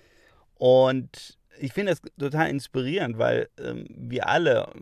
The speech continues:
und mich eingeschlossen, wir stecken ja irgendwie alle im Leben fest und, ähm, wir rennen hier in unserem persönlichen Hamsterrad durch die Gegend, alle in irgendeinem Film gefangen und sind der Meinung, wir müssten dies, jenes tun und,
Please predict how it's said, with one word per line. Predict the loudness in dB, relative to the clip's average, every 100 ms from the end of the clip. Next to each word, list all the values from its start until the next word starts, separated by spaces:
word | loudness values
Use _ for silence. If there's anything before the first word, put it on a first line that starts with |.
| -16
und | -10 -4
mich | -2 -2 -2
eingeschlossen, | -2 -2 -4 -4 -6 -4 -8
wir |
stecken | -6 -6 -4 -4
ja | 0
irgendwie | 0 -2 -4
alle | -2
im | 0 0
Leben | -4 -4 -8
fest | -4 -4 -4 -12
und, | -10 -10 -10 -20 _ _ _ -10
ähm, | -6 -4 -4 -2
wir | 0
rennen | 2 0 0
hier | -2 -2
in |
unserem | -4 0 0 0 -4
persönlichen | -6 -4 -4 -4 -6 -6 -6
Hamsterrad | -6 -6 -4 -4 -6
durch | -10 -10
die | -12 -12
Gegend, | -8 -8 -6 -6 -8
alle | -6 -6
in | -4
irgendeinem | -6 -6 -8 -10
Film | -6 -6 -6
gefangen | -8 -4 -4 -4 -6
und | -6 -8 -10 -20 -20 _ _
sind | -10 0
der | 0
Meinung, | 2 -2 -4 -6
wir | -6
müssten | -8 -8 -12 -10
dies, | -10 -10 -10
jenes | -8 -6 -6 -6 -10 -20 _
tun | -10 -8 -6 -6 -6
und, | -8 -8 -8 -10 -14 -20 -20